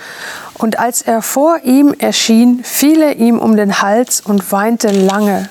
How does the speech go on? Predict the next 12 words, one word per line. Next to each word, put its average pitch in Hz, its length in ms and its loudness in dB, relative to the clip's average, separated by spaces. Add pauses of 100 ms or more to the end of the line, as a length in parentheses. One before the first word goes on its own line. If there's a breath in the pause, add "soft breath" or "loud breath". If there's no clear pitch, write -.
an 202 120 0
seinem 190 380 0
Hals. 185 420 -4 (600 loud breath)
Und 202 140 2
Israel 262 380 0
sagte 226 300 -4
zu - 160 -2
Josef: 202 600 0 (580 soft breath)
„Nun 277 280 2
kann 262 180 -4
ich 226 160 -2
sterben, 185 520 -4